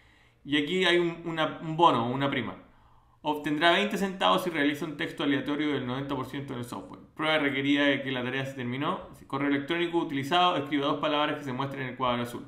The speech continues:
Ver la captura de la pantalla". Eso es todo lo que tienen que hacer. Ya, si no entienden qué hacer. Como les digo, hay personas de todos los países del mundo. No es difícil hacer esto, es relati-, relativamente fácil, ¿ya? Y esto les va, les va a generar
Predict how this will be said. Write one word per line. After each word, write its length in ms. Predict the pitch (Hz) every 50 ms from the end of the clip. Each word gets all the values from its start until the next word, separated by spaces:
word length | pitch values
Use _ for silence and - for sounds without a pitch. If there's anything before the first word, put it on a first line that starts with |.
| -
Ver 120 | - 127 123
la 160 | 120 120 117
captura 320 | - 110 - - 120 113
de 40 | 113 110
la 20 |
pantalla". 400 | 107 104 101 - - - - - - - _ -
Eso 200 | - 208 214 247
es 140 | 233 240 -
todo 140 | 294 254 247
lo 60 | 240 233
que 40 |
tienen 180 | 226 240 240 233
que 80 | - 226
hacer. 380 | 226 220 139 113 - - - - - - - - - -
Ya, 160 | 143 156 151
si 140 | - - 160
no 80 | 165
entienden 360 | 165 156 - 170 156 156 151
qué 100 | 147 -
hacer. 280 | 147 139 135 - - - - - - - - _
Como 160 | - - 147 151
les 100 | 160 151
digo, 120 | 139 135
hay 80 | 127 123
personas 320 | 123 131 123 - 151 139
de 80 | 123 120
todos 300 | 120 - 175 170 175 170
los 100 | 170 -
países 260 | - 156 156 143 147
del 120 | 147 135 135
mundo. 400 | 147 165 165 170 180 180 - -
No 240 | 127 120 123 139 165
es 80 | 190 180
difícil 360 | 160 147 - 151 135 143 131
hacer 160 | 127 120 135 127
esto, 240 | 143 139 135 135
es 60 | 131 -
relati-, 500 | 120 113 113 113 120 123 123 123 123 135
relativamente 600 | 135 127 123 120 117 123 127 127 123 120 123 -
fácil, 420 | - - 156 151 147 - 147 160 - - - _ _ - _ - - -
¿ya? 440 | - 131 131 139 - - - - - - - - - - - _ -
Y 580 | 202 220 233 247 240 - - - - - - _ _ _ _ _ _ - - - - - - _ _ - -
esto 260 | - 180 180 180 - 185
les 180 | 170 156 135
va, 140 | 160 160 - 175 170
les 200 | - 147 143 139
va 60 | 151 165
a 80 | -
generar 520 | - 160 147 147 151 151 - - - -